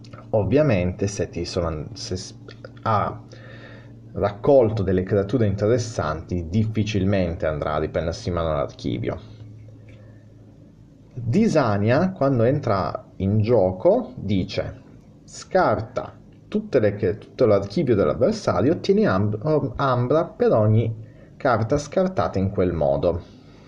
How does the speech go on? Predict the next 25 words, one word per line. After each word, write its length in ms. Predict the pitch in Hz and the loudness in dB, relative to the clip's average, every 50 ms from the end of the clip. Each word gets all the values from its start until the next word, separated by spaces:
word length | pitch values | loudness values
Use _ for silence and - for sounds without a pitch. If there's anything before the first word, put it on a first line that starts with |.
| - - - - - - - - - - - - - - - - - - - - - - - - - - - - - - - - - - - - - - - - - | -20 -20 -20 -20 -20 -20 -20 -20 -20 -20 -20 -20 -20 -20 -20 -20 -20 -20 -20 -20 -20 -20 -20 -20 -20 -20 -20 -20 -18 -20 -20 -20 -20 -20 -20 -20 -20 -20 -20 -20 -12
C'era 380 | - - - 190 175 160 147 - | -4 2 4 4 6 6 4 4
il 220 | - 202 220 185 | 4 4 4 6
dubbio 340 | 143 139 139 135 123 139 131 | 6 6 4 6 4 4 4
riguardo 640 | 127 120 - 113 101 90 92 92 95 101 117 113 98 | 4 2 2 4 4 4 4 2 2 2 4 4 2
a 180 | 78 - - - - - - - - - - | 2 0 -6 -12 -14 -20 -20 -20 -20 -8 0
queste 300 | - 240 277 - - - | 0 0 0 2 -2 -2
creature, 560 | - 123 101 95 - - - - 62 - - | 0 0 0 0 -2 -6 -4 -4 -4 -4 0
quando 260 | - 156 214 190 165 | 0 2 2 2 2
escono 260 | - - - 104 92 | 0 0 -2 0 0
negli 240 | 87 90 90 90 87 | 0 0 0 2 2
archivi, 960 | 85 80 117 - - - 98 85 76 - 98 127 151 147 - - - - - - - - - - - - - | 2 0 0 -2 -6 -4 -4 -4 -2 0 0 0 0 -2 -4 -12 -18 -20 -20 -20 -20 -20 -20 -20 -20 -12 -4
dagli 220 | - 92 95 87 98 | -2 0 2 4 4
archivi, 380 | 110 117 117 - - 64 76 | 2 2 0 -4 -2 -2 0
le 60 | 87 | 0
creature 320 | 92 92 92 - 117 117 113 | -2 -2 -2 0 2 2 2
catturate 760 | 113 107 92 - - 95 85 95 104 101 104 104 - - 104 | 0 -4 -4 -4 -2 0 2 4 4 2 0 0 -2 -4 -2
dall'avversario, 880 | - - 85 87 82 101 - 87 - - - - 101 - 62 - - - - | 0 0 0 0 0 0 -2 -2 -2 -2 -2 -2 -2 -2 -2 -4 -6 -6 -4
quando 340 | - 143 131 139 120 95 98 | -2 0 0 2 2 2 2
escono 280 | 104 104 - 104 87 | 2 0 -2 -2 0
dagli 220 | 85 98 98 110 151 | 0 2 2 2 2
archivi, 580 | 220 220 - - - 71 67 73 104 101 104 - - - - - - - - - | 2 0 -2 -8 -6 -4 -2 -2 -2 -2 -4 -6 -14 -18 -18 -18 -18 -18 -8 -2
devono 280 | - 170 143 139 143 - | 0 2 2 2 2 2
tornare 420 | - 220 202 156 117 92 90 92 | 2 2 2 4 2 2 2 2
in 60 | 95 | 2
mano 340 | 90 85 85 85 85 - - | 2 0 0 0 -2 -4 -6